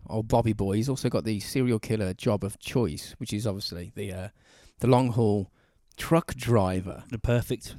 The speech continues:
Speaker 2: the perfect one for a murderer.
Speaker 1: It's easy to, to ki-, to disappear people, shall we say, when
Speaker 2: Yeah,
Speaker 1: you're out
Speaker 2: yeah.
Speaker 1: on the road, especially in, in America, where we're talking, like, massive, vast distances.
Speaker 2: Like, hundreds of miles of, like, nothing.
Speaker 1: Yeah. It's so easy, and no one's watching you, like you say.
Speaker 2: It's not one truck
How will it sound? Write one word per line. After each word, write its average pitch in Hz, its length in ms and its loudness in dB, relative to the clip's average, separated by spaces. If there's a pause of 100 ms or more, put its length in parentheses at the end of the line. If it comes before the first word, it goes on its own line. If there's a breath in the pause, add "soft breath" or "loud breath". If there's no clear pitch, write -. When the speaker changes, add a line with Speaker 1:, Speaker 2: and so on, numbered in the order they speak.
Speaker 2:
the - 60 -8
perfect 135 480 2
one 127 160 4
for 123 140 2
a - 20 4
murderer. 123 500 4
Speaker 1:
It's - 160 -16
easy 131 360 2
to, 101 280 0
to - 140 -6
ki-, - 260 -4
to - 80 -2
disappear 123 580 4
people, 101 300 2
shall 104 200 2
we 98 100 2
say, 98 260 0
when 92 120 4
Speaker 2:
Yeah, 104 40 6
Speaker 1:
you're 104 100 4
out - 40 4
Speaker 2:
yeah. - 80 2
Speaker 1:
on 104 80 -2
the 98 80 -2
road, 98 260 -4 (240 loud breath)
especially 143 520 0
in, 101 160 -4 (120)
in 117 120 -2
America, 110 360 0
where 92 140 -2
we're 113 80 -4
talking, 98 360 -2
like, 71 180 -8 (180)
massive, - 880 -6 (180)
vast 113 680 -4 (100)
distances. - 760 -4
Speaker 2:
Like, - 100 -10
hundreds 120 380 4
of 113 60 0
miles 110 520 2
of, 107 100 -10
like, 113 160 -4
nothing. 113 420 0 (180)
Speaker 1:
Yeah. 101 340 -4 (520)
It's - 220 -12
so 113 240 2
easy, 104 220 0
and 131 120 0
no 127 140 6
one's 123 180 4
watching 113 360 2
you, 98 80 -4
like 95 180 -4
you 90 60 -6
say. 82 460 -4
Speaker 2:
It's 117 120 -8
not 113 140 -6
one 110 200 2
truck 117 220 -4